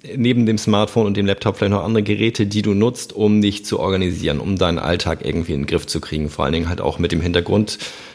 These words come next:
dass da irgendwie zwei Unternehmen im Hintergrund zu führen sind.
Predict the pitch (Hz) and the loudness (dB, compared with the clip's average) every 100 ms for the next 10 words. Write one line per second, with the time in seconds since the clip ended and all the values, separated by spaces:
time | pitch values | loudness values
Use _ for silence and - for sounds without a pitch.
0 | - 95 90 - 92 92 95 101 - 95 | -4 -2 0 0 0 0 0 -2 0 0
1 | 117 127 135 101 80 82 92 85 80 78 | 2 4 6 4 0 -2 -2 -2 -4 -6
2 | 71 71 67 - - | -8 -6 -6 -8 -14